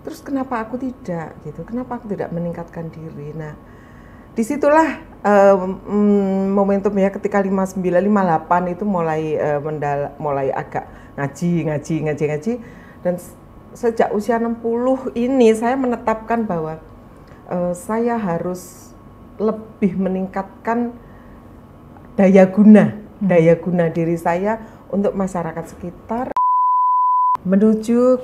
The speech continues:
Speaker 1: K U A. Serangkaian sendiri menyusur jalan masing-masing. Mozaik peristiwa dalam perjalanan berkelindan.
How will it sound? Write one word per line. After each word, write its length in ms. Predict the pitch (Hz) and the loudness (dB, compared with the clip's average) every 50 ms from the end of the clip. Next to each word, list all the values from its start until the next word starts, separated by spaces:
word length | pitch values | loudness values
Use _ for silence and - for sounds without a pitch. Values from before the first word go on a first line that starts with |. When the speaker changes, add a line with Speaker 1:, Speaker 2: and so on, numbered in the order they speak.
| - - - | -6 -12 -8
Speaker 1:
K 240 | - 185 175 170 - | -4 -2 -2 -2 -2
U 240 | - 170 170 - - | -4 -6 -6 -8 -10
A. 320 | - - 120 107 226 - - - - - - - - - - - - - - - - - - - - - - - - - - - - - - - - - - - - - - - - | -12 -12 -12 -12 -14 -18 -20 -20 -20 -20 -20 -20 -20 -20 -20 -20 -20 -20 -20 -20 -20 -20 -20 -20 -20 -20 -20 -20 -20 -20 -20 -20 -20 -20 -20 -20 -20 -20 -20 -20 -20 -20 -20 -20 -20
Serangkaian 720 | - - - 196 196 185 185 180 175 190 185 175 175 175 | -10 -2 0 0 2 2 0 -2 -2 -2 -2 0 -2 -2
sendiri 880 | 175 - 185 180 175 165 165 165 165 170 170 175 185 190 208 220 233 240 - - - - - - - - - - - - - - - - - - - | -4 -4 -4 -2 -2 -2 -2 -4 -4 -6 -6 -6 -4 -4 -4 -4 -6 -8 -10 -12 -18 -20 -20 -20 -20 -20 -20 -20 -20 -20 -20 -20 -20 -20 -18 -10 -6
menyusur 720 | 170 175 175 175 175 170 - - - 202 214 226 262 277 - - - 202 - | -4 -2 -2 -2 -2 -4 -6 -6 -2 -2 -2 -2 -2 -6 -10 -12 -16 -10 -6
jalan 320 | 180 165 160 156 151 151 | -6 -4 -4 -6 -6 -8
masing-masing. 760 | 156 151 143 - - 151 156 147 143 139 135 - - 135 131 135 135 143 - - - - - - - - - - - - - - - - - - - - - - - - - - - - - | -8 -10 -10 -10 -10 -10 -10 -10 -10 -12 -14 -14 -16 -16 -14 -14 -16 -16 -18 -20 -20 -20 -20 -20 -20 -20 -20 -20 -20 -20 -20 -20 -20 -20 -20 -20 -20 -20 -20 -20 -20 -20 -20 -20 -20 -10 -4
Mozaik 640 | 190 214 226 214 220 - 208 214 233 233 220 - - | -2 0 0 0 0 2 2 2 2 0 -4 -6 -6
peristiwa 720 | 175 175 170 - - - 190 190 190 185 180 185 185 190 190 | -6 -6 -6 -8 -8 -6 -2 -2 0 0 0 0 -2 -2 -2
dalam 280 | 185 175 156 156 156 | -4 -4 -6 -6 -8
perjalanan 920 | 151 - 151 139 - - 156 151 151 151 151 151 151 151 151 151 160 180 180 | -8 -10 -10 -12 -10 -10 -8 -6 -6 -6 -6 -8 -8 -10 -10 -8 -8 -8 -8
berkelindan. 840 | 175 151 147 - 147 143 143 143 143 143 139 135 131 131 131 135 | -10 -12 -12 -12 -12 -10 -10 -10 -10 -10 -10 -10 -12 -12 -14 -14